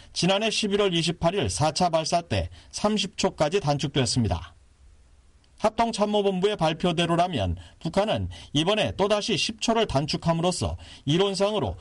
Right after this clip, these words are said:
일 분이면 이동식 발사 차량에 탑재된 원통형 발사관 네 개에서 네 발을 연속 사격할 수 있게 됐습니다. 그만큼 기습 발사 능력이 향상됐다는 평가입니다. 한국형 미사일 방어 체계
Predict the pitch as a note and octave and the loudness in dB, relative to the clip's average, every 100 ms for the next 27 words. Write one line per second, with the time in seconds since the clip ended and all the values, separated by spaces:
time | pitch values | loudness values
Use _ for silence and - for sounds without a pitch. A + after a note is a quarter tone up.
0 | - - E3+ F#3+ F#3+ G#3 G3+ G#2 F2 C#3+ | -6 0 2 2 0 0 0 0 0 0
1 | F3+ G3+ G3 A3+ D#3+ E3+ - F#3+ F#3 F#3 | 2 0 0 -2 -2 0 0 0 0 0
2 | F#3+ G3+ F3 - F3+ G#3 G2 - - - | 0 -2 -4 -2 0 2 0 -6 -6 0
3 | D3+ F#3 G3 G#3+ G#3+ D3+ D#3 F3+ E3+ G3 | 0 0 0 2 2 0 0 0 0 0
4 | C3 D3+ D#3+ F#3 F3 G2+ - - - - | 0 0 2 0 0 -2 -4 -12 -14 -4
5 | B2 F3 F#3+ F#3+ E3 G2+ D#3+ F3+ G#3+ - | 0 2 2 0 0 2 2 2 0 0
6 | G3 F#3+ F#3 D3+ C#3 F3+ - D#3 C#3 C3 | 0 0 0 0 0 -2 0 0 2 2
7 | C3 G#2 F2+ - - - - - - - | 2 0 -2 -6 -16 -20 -20 -20 -20 -12
8 | - F3 G#3 G#3 A#2+ F2+ - - E3 G#3 | -2 0 0 0 -2 -4 -10 -4 0 0
9 | G3+ F#3 F3 - G3+ E3+ D#3+ E3+ F#3+ C#3 | 0 -2 0 0 0 0 0 0 0 0
10 | F#3+ F#3+ F#3 E3+ D3+ C3+ B2+ F3+ F#3 F3 | 0 2 2 2 0 0 -2 -2 -2 0
11 | D3 B2+ F#2+ D#2 - - _ _ _ - | 0 0 -4 -6 -12 -20 _ _ _ -20
12 | - - - - - G3+ A3 A3 A3 A#3 | -20 -20 -20 -20 -4 -2 0 0 2 0
13 | C#3 D3 F3 G#3 G#3 E3+ F3+ F3 F#3+ G3+ | 0 0 2 0 2 0 0 0 0 0
14 | G2 | -2